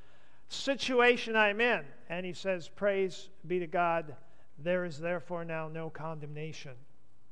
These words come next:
for those who are in Christ." And by the way, that's where it has to start. <clears throat> You have to remember that truth. If you're gonna live a life of holiness, you have to remember that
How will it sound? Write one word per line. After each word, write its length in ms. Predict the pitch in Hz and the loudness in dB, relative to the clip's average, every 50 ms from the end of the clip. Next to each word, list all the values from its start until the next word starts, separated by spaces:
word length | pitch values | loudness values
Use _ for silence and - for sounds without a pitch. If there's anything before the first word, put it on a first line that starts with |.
| - - - - - - - - | -10 -10 -10 -10 -10 -10 -10 -10
for 100 | - 156 | -8 -6
those 240 | 147 156 156 156 147 | -4 -2 -4 -4 -4
who 100 | - 151 | -6 -6
are 160 | 147 139 131 | -6 -6 -6
in 60 | 127 123 - | -6 -8 -8
Christ." 420 | - 160 143 123 113 - - - - - - - - - - - - - - - - - - - - - - - - - - - - - - - - - - - - - - - - - | -8 -8 -8 -8 -8 -10 -10 -10 -10 -10 -10 -10 -10 -10 -10 -10 -10 -10 -10 -10 -10 -10 -10 -10 -10 -10 -10 -10 -10 -10 -10 -10 -10 -10 -10 -10 -10 -10 -10 -10 -10 -10 -10 -10 -10 -8
And 100 | - 160 | -4 0
by 140 | 160 170 175 | 2 2 2
the 80 | 165 165 | 4 6
way, 340 | 180 196 202 190 165 143 - - - - - - - - - - - - 135 | 6 8 8 8 6 2 -4 -8 -10 -10 -10 -10 -10 -10 -10 -10 -10 0 4
that's 280 | 175 185 208 - - | 4 4 4 4 4
where 160 | 226 226 220 208 | 4 6 6 6
it 60 | 180 | 6
has 260 | 180 190 180 - - | 4 2 2 0 -2
to 80 | - 160 | -6 -8
start. 320 | - - - 160 139 123 - - - - - - - - | -8 -8 -8 -8 -8 -8 -10 -10 -10 -10 -10 -10 -8 -8
<clears throat> 100 | 160 185 180 127 117 - - - - - - - - - - - - - - - | -8 -6 -6 -8 -8 -8 -10 -10 -10 -10 -10 -10 -10 -10 -10 -10 -10 -10 -10 -10
You 100 | - 139 - | -10 -8 -8
have 380 | - - 196 208 208 220 - - | -4 2 6 6 6 6 4 0
to 80 | - 220 | -2 0
remember 400 | 214 208 196 202 196 196 190 185 | 0 0 2 2 0 0 0 2
that 260 | 175 170 170 175 - | 2 2 2 2 -2
truth. 340 | - - 190 175 160 143 - - - - - - - - - - - - - - - | -6 -6 -6 -6 -6 -8 -10 -10 -10 -10 -10 -10 -10 -10 -10 -10 -10 -10 -10 -10 -8
If 60 | - | -6
you're 80 | 165 180 | -2 0
gonna 200 | 208 214 233 240 | 2 4 6 10
live 180 | 247 254 240 247 | 10 10 10 10
a 40 | |
life 320 | 240 240 247 240 247 233 233 | 10 10 12 10 10 8 6
of 80 | 220 | 4
holiness, 560 | 190 226 240 254 254 247 233 214 196 180 - - | 8 10 10 12 10 10 8 6 2 -2 -2 -4
you 80 | 202 | -4
have 380 | 160 - 180 202 214 254 - - | -2 4 8 10 10 10 10 6
to 80 | 233 | 4
remember 640 | 240 269 262 262 285 285 277 262 220 196 208 208 196 - - - - - - 165 | 4 4 8 10 10 8 10 8 6 6 6 6 4 0 -6 -10 -10 -8 2 6
that 260 | 196 208 214 208 | 8 10 10 8